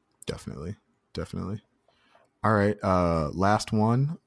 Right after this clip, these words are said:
uh, again from Island Poppy. "At this point, we trade for Wall.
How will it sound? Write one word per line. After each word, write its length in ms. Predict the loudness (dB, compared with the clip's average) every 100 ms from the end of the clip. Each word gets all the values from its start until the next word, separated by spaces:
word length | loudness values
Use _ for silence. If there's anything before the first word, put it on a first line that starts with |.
| -2
uh, 180 | 2 2
again 300 | 2 2 0
from 360 | 0 -2 -2
Island 260 | -4 -4 -2
Poppy. 340 | -4 -2 -2
"At 120 | -2 0
this 160 | 0
point, 340 | 2 2 2 0
we 140 | -2
trade 320 | -2 0 0 0
for 100 | -4
Wall. 540 | 0 2 2 0 -4